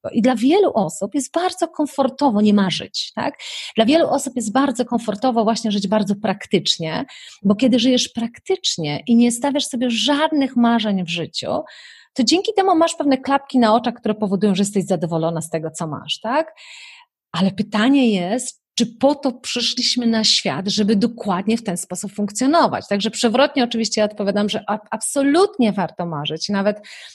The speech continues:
trzeba marzyć, ale trzeba wiedzieć, że marzenia niosą za sobą, e, jakby k-, konieczność działania, dlatego że tylko i wyłącznie marzenia. Ja,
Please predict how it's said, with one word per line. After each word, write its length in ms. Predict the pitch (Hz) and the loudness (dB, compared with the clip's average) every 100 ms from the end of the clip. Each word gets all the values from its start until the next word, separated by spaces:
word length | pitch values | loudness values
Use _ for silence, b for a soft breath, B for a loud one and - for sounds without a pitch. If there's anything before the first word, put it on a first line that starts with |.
| _ | _
trzeba 580 | - - 311 370 392 254 | -8 -2 4 4 4 2
marzyć, 440 | 180 110 254 - - | 0 -2 -4 -6 -4
ale 180 | 202 190 | -6 -4
trzeba 540 | - - 247 226 226 | -6 -4 -4 -2 -4
wiedzieć, 840 | 180 202 254 262 240 175 196 - _ | -2 2 2 2 0 -4 -4 -8 _
że 200 | 185 202 | -2 0
marzenia 840 | 196 190 185 170 226 247 262 285 302 _ _ _ _ _ _ _ _ _ _ B B 208 | 2 0 -4 0 2 4 2 0 -6 _ _ _ _ _ _ _ _ _ _ B B 2
niosą 460 | 220 262 - 262 | 4 4 2 -2
za 60 | 202 | -2
sobą, 440 | 202 208 208 262 262 B B B - | -2 -2 0 -2 -4 B B B -8
e, 300 | 185 175 180 - _ _ - _ - | -4 -2 -4 -10 _ _ -20 _ -4
jakby 400 | 196 196 233 233 196 - | -2 2 0 0 -14 -12
k-, 80 | 214 220 | -8 2
konieczność 640 | 262 277 285 - 285 233 | 4 6 4 2 2 2
działania, 720 | 208 233 226 254 220 165 123 | 2 2 4 2 2 -2 -6
dlatego 420 | 170 180 208 226 | -6 -4 -2 -2
że 280 | 214 226 220 B B B B _ _ | 0 0 0 B B B B _ _
tylko 460 | 320 392 - 339 285 | 2 2 2 -2 0
i 80 | |
wyłącznie 500 | 240 247 269 - 254 | -2 0 0 0 0
marzenia. 720 | 220 208 190 185 240 208 151 | 0 0 0 0 2 2 0
Ja, 140 | 170 | -2